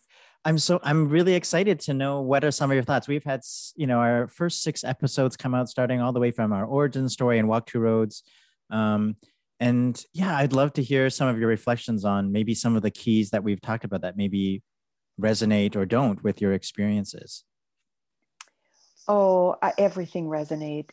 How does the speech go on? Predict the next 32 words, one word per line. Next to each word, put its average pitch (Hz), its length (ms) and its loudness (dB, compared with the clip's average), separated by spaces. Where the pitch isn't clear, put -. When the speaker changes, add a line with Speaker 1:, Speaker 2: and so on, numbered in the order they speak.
Speaker 2:
re-, 180 220 0
resonated 165 720 -2
so 196 280 -2
deeply. 175 580 -4
I 175 140 -2
can't, 185 420 -8
t-, - 180 -8
I 202 200 2
binge 226 400 2
lis-, 156 400 -8
listened 151 560 -4
to, 175 400 0
to 170 400 -2
all 175 200 2
of 175 180 -4
the, 165 300 -2
the, 165 440 -4
the 165 180 -4
episodes. 160 720 -6
And 226 380 2
I 208 160 -2
kept - 320 -8
nodding 202 420 0
my 175 180 -6
head 180 340 -4
and 165 180 -10
saying, 156 280 -12
"Yes, 180 420 -12
yes, 180 400 -14
yes, - 320 -18
yes." - 320 -16
Um, 160 520 -6